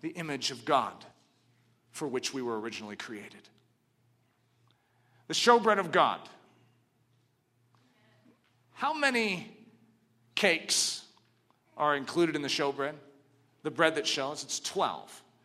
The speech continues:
And without attempting to create a controversy over these issues, because I do not believe that Israel has dissipated into nothingness, and now the church exists and we ignore Israel as if it has no purpose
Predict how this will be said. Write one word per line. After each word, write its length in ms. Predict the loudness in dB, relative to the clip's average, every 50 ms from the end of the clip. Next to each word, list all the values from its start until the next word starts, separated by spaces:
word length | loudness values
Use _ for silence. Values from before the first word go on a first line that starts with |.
| _ _ _ _ _ _ _ _ _ _ _ _
And 320 | 0 2 2 2 2 0 -2 -2 0
without 300 | 0 2 4 4 4 2 0 -4 -6 -4
attempting 500 | -2 4 4 4 4 4 2 -2 -2 -2
to 80 | -4
create 260 | -2 2 4 4 4
a 60 | 4 4
controversy 880 | 4 4 4 4 4 2 0 0 0 0 0 0 -2 -2 -4 -8 -10 -14 -12 0 2
over 300 | 4 4 4 2 0 0
these 380 | 0 -2 -2 -4 -4 -6 -6
issues, 580 | -4 -2 0 0 0 0 -2 -6 -8 -8 -10 -10
because 480 | -8 -8 -4 -2 0 0 0 0 0 0
I 120 | 0 0
do 120 | 0 2
not 220 | 2 2 0 0 0
believe 400 | 0 2 2 2 2 2 0 -4
that 160 | -6 -6 -4 -2 -2
Israel 420 | -2 0 0 0 0 2 2 0
has 160 | -2 -4 -8 -8
dissipated 540 | -6 -4 -2 -2 -2 -2 -2 -2 -2 -2
into 160 | -6 -10 -10 -6
nothingness, 720 | -4 -2 -2 -2 -4 -6 -8 -6 -6 -4 -4 -4 -4 -6 -10 -18 -20 -20 -12 -10
and 120 | -6 0
now 200 | 4 6 6 6
the 80 | 6 2
church 520 | 0 0 0 0 0 0 -2 -4 -4 -4 -8 -12 -8 -6
exists 580 | -4 -2 -2 0 2 4 4 4 4 2 0
and 120 | 0 0 0
we 140 | 0 0
ignore 560 | 0 0 -2 -4 -2 0 2 2 2 0 -2 -2
Israel 480 | -2 -2 0 0 0 2 2 2 2 0
as 140 | -2 -4
if 80 | -6 -6
it 80 | -4 -4
has 180 | -4 -4 -4
no 180 | -4 -4 -4 -4
purpose 600 | -4 -4 -2 -2 -2 -2 -4 -4 -2 -2 -2 -2